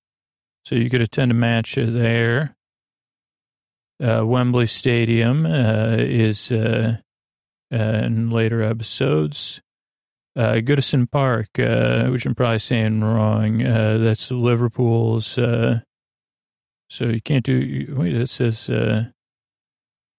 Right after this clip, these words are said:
Richmond traveled to, to play Everton, uh, at the Goodison Park Stadium. Traveled to Liverpool. Oh,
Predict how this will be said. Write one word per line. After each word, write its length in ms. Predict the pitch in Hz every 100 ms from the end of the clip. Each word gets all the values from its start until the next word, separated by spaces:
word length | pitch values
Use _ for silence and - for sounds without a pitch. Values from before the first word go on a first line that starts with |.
| _ _
Richmond 380 | - 135 - 123
traveled 500 | - 135 120 120 113
to, 120 | 117 117
to 140 | -
play 240 | 123 113 120
Everton, 1080 | 123 135 131 107 - 113 117 120 120 113 - _ _ _ _ _ _ _ _ _
uh, 640 | 117 113 113 117 117 120 120 - _
at 160 | 135 120
the 140 | 123
Goodison 540 | 110 117 113 - 120 -
Park 260 | 127 113
Stadium. 1000 | - - 117 113 117 113 117 120 120 - _ _ _ _ _ _ _ _ _ _ 170
Traveled 460 | - 135 131 123 117
to 60 | 120
Liverpool. 720 | 120 120 113 - 117 117 127
Oh, 460 | 120 113 110 120